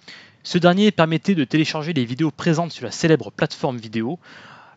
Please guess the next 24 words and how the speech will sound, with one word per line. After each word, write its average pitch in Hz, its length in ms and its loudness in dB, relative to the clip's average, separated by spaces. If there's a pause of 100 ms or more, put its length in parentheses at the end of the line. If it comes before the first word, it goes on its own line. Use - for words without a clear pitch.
(120)
cassant 160 340 0
les 135 160 0
D 127 220 6
R 120 80 4
M 156 100 2
au 123 60 -6
passage. 107 420 -4 (1040)
Les 147 180 6
soixante-douze 190 640 -2
mille 196 100 2
étoiles 175 260 -2
du 135 80 -12
projet 135 300 -8
n'y 143 160 -4
ont 139 60 -4
rien 127 180 -4
fait, 165 280 -6
GitHub 151 380 -2
a 123 140 -4
bloqué 139 380 -6
l'accès 151 460 -2
des 120 160 -4
dépôts 135 220 -2
concernés 123 460 -6